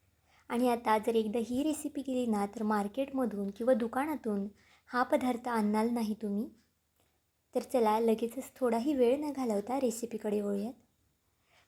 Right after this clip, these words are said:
तर इथे बघा, मी एक पाच ते सहा मोनॅको बिस्किट घेतलेले आहेत, सहा ते सात आहेत. आता ही रेसिपी मी दोन जणांसाठी करत आहे, त्यानुसार इथे बिस्किट घेतलेले आहेत.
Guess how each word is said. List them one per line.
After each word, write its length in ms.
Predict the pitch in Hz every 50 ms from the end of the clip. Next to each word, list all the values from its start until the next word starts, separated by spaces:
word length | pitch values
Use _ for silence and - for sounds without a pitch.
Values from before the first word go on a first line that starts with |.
| _
तर 100 | 285 285
इथे 200 | 285 269 - 302
बघा, 240 | 277 285 247 233 240
मी 300 | 247 240 233 220 240 320 330 - _ _
एक 160 | 269 254 - -
पाच 240 | 254 233 233 226 226 - -
ते 60 | 277
सहा 220 | 269 - 269 247
मोनॅको 440 | 254 262 262 240 220 214 - - 233
बिस्किट 340 | 220 233 226 - - 247 220
घेतलेले 360 | 240 240 233 - 226 214 220
आहेत, 180 | 214 196 247 320 - _ _ _ _ _
सहा 240 | - - 254 240 226
ते 140 | 226 254 262
सात 280 | 247 - 254 233 240
आहेत. 180 | 233 208 247 302 - - _ _ _ _ _ _ _ _ _ _ _ _ _ _ _ _ _ _ _ _ _ -
आता 160 | 226 - 233
ही 180 | 214 226 233
रेसिपी 400 | 233 247 247 240 - 240 - 233
मी 200 | 226 226 208 214
दोन 260 | 214 226 226 233 226 226
जणांसाठी 560 | 240 240 226 226 233 226 226 262 254 254 269
करत 300 | - 269 247 254 254 277
आहे, 240 | 226 214 220 214 226
त्यानुसार 540 | 226 240 226 226 220 214 208 - 233 220
इथे 220 | 208 208 208 254 254
बिस्किट 360 | 262 269 269 - - 233 214
घेतलेले 400 | 226 233 226 226 226 208 202 208
आहेत. 180 | 208 202 254